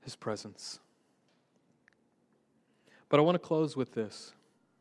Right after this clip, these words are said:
I want to close with joy. Because joy is really what leads to mission,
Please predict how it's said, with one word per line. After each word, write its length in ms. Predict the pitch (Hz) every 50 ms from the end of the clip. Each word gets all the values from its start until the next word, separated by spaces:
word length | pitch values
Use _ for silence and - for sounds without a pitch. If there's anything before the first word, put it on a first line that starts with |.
| _ _ _ _ _ _ _ _ _ _ _ _ _ _ _ _ _ _ _ _ _ _ _ - - _
I 20 | 143
want 120 | 160 180
to 40 | 170
close 380 | - - 160 156 160 147 151 151
with 140 | 143 123
joy. 380 | - - 147 143 139 131 117 104 - _ _ _ _ _ _ _ _ _ _ _ _ _ _ _ _ _ _ _ _ _ _ _ _ _ _ _ _ _ _ _ -
Because 260 | 156 151 170 147 131
joy 400 | 127 120 147 185 185 185 180 160
is 180 | 139 120 110 131
really 220 | 143 143 139 131
what 200 | 127 131 - -
leads 300 | 139 131 131 120 - -
to 120 | - 113
mission, 320 | 107 104 101 - - -